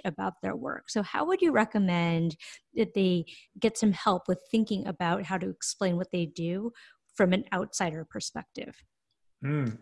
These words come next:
Speaker 2: awesome. That's kind of a sticking point with me. Again, I'm gonna bring up that show. There's that show called Undercover Boss, where the boss of some big corporation finally sees firsthand, gets boots on the ground,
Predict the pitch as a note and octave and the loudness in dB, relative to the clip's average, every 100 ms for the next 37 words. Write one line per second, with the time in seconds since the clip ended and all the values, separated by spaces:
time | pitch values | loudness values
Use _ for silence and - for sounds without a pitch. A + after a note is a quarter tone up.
0 | - C3 - A#2 G2 _ D#3+ D#3 F3+ - | -6 -6 -6 -10 -10 _ 2 2 2 -4
1 | - - - E3 D#3+ C#3+ A#2 - - - | -8 -12 -6 -2 -2 -4 -6 -10 -10 -8
2 | D3+ F3+ F3 E3+ F3 F3 D#3+ D#3+ E3 E3+ | -2 -2 0 0 0 0 -2 -2 -2 0
3 | F#3 F3+ - A#2+ C#3+ C#3+ C#3 F#3 D3 D3+ | 0 -2 -6 -4 -2 0 2 2 4 2
4 | D#3 D#3 - C3+ - - B2 B2 C#3 D3 | 2 0 2 0 0 -2 2 4 2 0
5 | C#3+ - _ C3+ A#2+ D3+ - - C3+ D3 | -6 -20 _ -8 -2 -4 -4 -2 2 2
6 | - C#3+ C3 A#2 - F#3 F3+ F#3 F3 D3+ | 2 2 4 2 6 8 8 2 2 2
7 | A#2+ B2 G2+ G2 - - _ _ A#2 B2+ | 4 2 0 -6 -12 -16 _ _ -2 2
8 | B2+ B2 A#2 - - _ B2+ G2+ C3+ C#3+ | 4 2 0 -12 -20 _ -2 4 6 6
9 | D3 - C#3 A2+ - C#3+ B2 C#3+ C#3+ - | 4 0 -4 -4 -2 -2 0 0 -2 0
10 | C#3+ C3+ C3 C3+ C3 C3+ B2 A#2 B2+ C#3 | -2 0 0 0 -2 -4 -4 -4 -2 0
11 | D3+ D#3 C3+ - C#3 C3+ A2+ - C#3 - | 0 -2 -4 -4 -4 -4 -4 -2 -2 -4
12 | - C3 B2+ B2 A#2+ A2 G2+ C3+ - C#3 | -6 -2 0 0 -2 -4 -4 -6 -6 -2
13 | D3 C#3+ D3 D3 B2+ A#2+ A#2+ A#2+ A#2 | -2 0 -2 0 0 2 2 0 -2